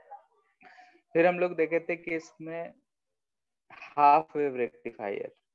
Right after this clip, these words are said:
तो half wave rectifier में हम लोगों ने देखा था कि अगर एसी input है, transformer लगा हुआ है, transformer जो है potential को बढ़ाने घटाने के लिए है, ठीक है, हमको उससे उतना मतलब नहीं है यहाँ पे, लेकिन फिर भी।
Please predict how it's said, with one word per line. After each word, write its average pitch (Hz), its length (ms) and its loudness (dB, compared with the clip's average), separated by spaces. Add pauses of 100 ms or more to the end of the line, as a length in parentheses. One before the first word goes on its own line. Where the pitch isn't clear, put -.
(360)
तो 135 180 6
half 120 400 2
wave 160 140 2
rectifier 156 480 -2
में 147 120 -8
हम 147 100 -8
लोगों 147 180 -2
ने 143 120 -4
देखा 123 300 -2
था 131 220 4 (640)
कि 156 80 4
अगर 147 440 0 (120)
एसी 143 420 0
input 135 460 -4
है, 135 160 -2 (320)
transformer 139 560 6
लगा 135 260 4
हुआ 117 200 4
है, 123 60 2
transformer 120 640 0
जो 120 160 0
है 123 120 -2 (360)
potential 123 460 2
को 123 120 0
बढ़ाने 113 420 -2
घटाने 110 440 -4
के 110 140 -8
लिए 117 240 -2
है, 139 200 -2 (680)
ठीक 160 120 0
है, 135 80 2
हमको 120 340 -4
उससे 123 220 -4
उतना 120 220 -4
मतलब 117 320 2
नहीं 135 200 0
है 143 120 2
यहाँ 127 140 0
पे, - 180 -10
लेकिन 156 300 0
फिर 151 180 4
भी। 156 140 -2